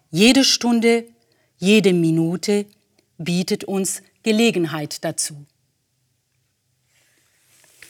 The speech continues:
Ja, liebe Mitmenschen, es kommt also auf uns an.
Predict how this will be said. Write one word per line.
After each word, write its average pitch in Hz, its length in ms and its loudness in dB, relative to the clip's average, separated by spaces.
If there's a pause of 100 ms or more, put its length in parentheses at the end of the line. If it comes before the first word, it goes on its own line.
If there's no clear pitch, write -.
(1700)
Ja, 190 220 0
liebe 185 300 0
Mitmenschen, 180 840 -2 (760)
es - 220 -2
kommt 220 260 2
also 190 500 0 (120)
auf 196 220 -2
uns 254 520 0
an. 156 400 -2